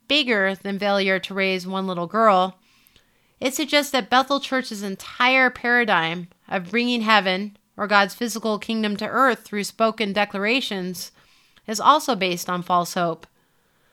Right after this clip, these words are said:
But this should not be surprising. The Bible does not support the notion of prayer declarations. Nowhere does it teach believers to make declarations, and we cannot find a single example of believers making them.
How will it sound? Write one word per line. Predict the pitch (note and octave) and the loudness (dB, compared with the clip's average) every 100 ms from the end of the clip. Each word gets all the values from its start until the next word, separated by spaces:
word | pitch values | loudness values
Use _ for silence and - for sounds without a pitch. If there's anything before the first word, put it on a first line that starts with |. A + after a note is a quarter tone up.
| _ | _
But | C4+ | -2
this | D#4+ E4 | -2 -2
should | C#4 | 0
not | A#3 F#3+ | 2 2
be | G3+ | -2
surprising. | G3+ F3+ F#3 E3+ E3 F#3 G3+ - _ _ _ _ - | -4 0 2 2 0 -4 -6 -12 _ _ _ _ -2
The | |
Bible | A3+ B3+ B3+ C4+ | 4 4 4 2
does | C4+ B3+ | 2 2
not | C4 B3+ | 0 -2
support | G#3+ C#4+ D4 | -2 0 0
the | B3+ | -2
notion | G#3+ G3 - G3+ | -4 -4 -4 -4
of | F#3 | -4
prayer | - G3 | -2 -2
declarations. | F#3+ F3+ F#3 E3+ E3+ F3+ E3 E3+ - _ _ _ _ _ - | 0 -2 -2 -2 -2 -6 -8 -10 -14 _ _ _ _ _ -6
Nowhere | A3 A#3+ C4 | -2 2 2
does | C#4 C#4 | 2 0
it | D4 | -4
teach | - B3+ - | -4 -6 -4
believers | A#3+ A#3+ G#3+ G3+ | -2 -2 -2 -4
to | G#3 | -4
make | G3+ B3 B3+ | -2 -2 0
declarations, | B3+ C4 B3 B3+ C4+ C4 B3 - _ _ _ _ | -2 0 0 0 -2 -4 -6 -10 _ _ _ _
and | F#3+ | -6
we | G#3 | -4
cannot | G3 A#3+ A#3 A#3+ A#3 | -2 -2 4 4 4
find | A3+ G#3+ | 0 0
a | F#3 | -4
single | - B3 B3+ C4+ | -4 -4 0 2
example | B3+ G3 G#3+ G3+ - F3+ F3 | 0 -2 -2 -2 -2 -4 -2
of | D3 F3 | -6 -4
believers | G3 G#3 G3 F#3 | -2 -2 -4 -4
making | G3+ G#3 G3+ | -4 -4 -6
them. | F3 D#3+ E3+ | -6 -6 -8